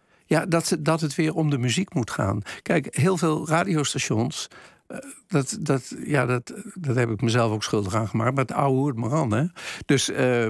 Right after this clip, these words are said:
gezellig bij de, bij de, eh, hè, even de, even de krant skip-, even, even kijken wat er in de krant staat, daar een grapje over maken. Eh, maar als het weer over de muziek gaat, als je weer echt,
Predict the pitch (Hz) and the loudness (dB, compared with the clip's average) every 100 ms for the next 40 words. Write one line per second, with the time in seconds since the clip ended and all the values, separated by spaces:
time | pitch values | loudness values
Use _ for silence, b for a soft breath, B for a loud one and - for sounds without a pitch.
0 | 107 139 117 - 143 135 135 135 202 120 | -2 -4 -2 -2 2 2 2 0 0 2
1 | 113 113 107 113 110 110 107 107 110 113 | 2 0 0 0 0 0 0 -2 -4 -2
2 | 107 107 156 117 143 143 - - 98 117 | -2 -2 -2 0 0 -2 -2 0 0 2
3 | 123 110 120 117 113 107 107 113 - - | 0 0 0 0 -2 -2 0 0 -2 0
4 | 120 - 123 107 - 139 117 113 123 120 | 0 2 0 0 0 0 0 0 -2 -2
5 | 127 - 110 - 123 127 127 120 104 101 | -4 -2 -2 0 -2 2 2 2 0 -2
6 | - - 107 110 110 120 113 - 113 B | -4 0 0 0 2 2 2 0 -6 B
7 | B B B - - - - - 151 151 | B B B -16 -16 -20 -8 0 2 2
8 | - _ - 160 165 - - 151 151 139 | -2 _ -2 0 0 0 0 0 0 2
9 | 131 139 180 - - 123 - - B B | 2 2 2 0 -2 -4 -8 -20 B B
10 | B B - 170 - 147 151 143 131 - | B B 0 2 2 2 2 2 -2 -8
11 | _ 180 - - | _ 0 0 -6